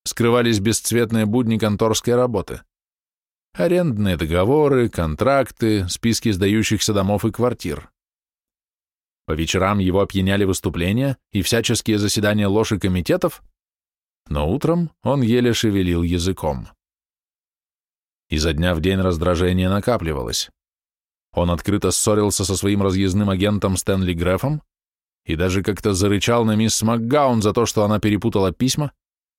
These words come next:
хотя обычно ее прелести побуждали его быть с ней игриво вежливым. И только в компании Поля Рислинга он отдыхал.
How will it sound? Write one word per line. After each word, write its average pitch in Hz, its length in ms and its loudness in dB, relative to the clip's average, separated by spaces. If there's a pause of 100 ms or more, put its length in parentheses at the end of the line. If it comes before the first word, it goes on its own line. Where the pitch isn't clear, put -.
хотя 82 340 0
обычно 82 340 -2
ее 82 280 0
прелести 92 440 0
побуждали 90 520 0
его 90 280 0
быть 90 160 -2
с - 80 -4
ней 95 260 0
игриво 98 380 0
вежливым. 82 600 -2 (1700)
И 123 120 0
только 160 300 0
в - 60 -10
компании 135 520 2
Поля 123 340 2
Рислинга 120 800 2
он 101 220 0
отдыхал. 92 640 -2